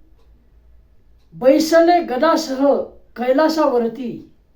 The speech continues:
कैलास पर्वतावर बसले होते. पार्वती विचारी महादेवाला, "देवा,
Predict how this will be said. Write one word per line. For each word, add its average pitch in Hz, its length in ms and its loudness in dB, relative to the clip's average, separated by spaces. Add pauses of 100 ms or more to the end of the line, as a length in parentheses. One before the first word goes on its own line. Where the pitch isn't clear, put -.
(920)
कैलास 294 340 0
पर्वतावर 254 560 -2
बसले 226 340 -4
होते. 214 460 -4 (1200)
पार्वती 320 520 2
विचारी 285 460 0
महादेवाला, 240 800 -2 (380)
"देवा, 254 500 0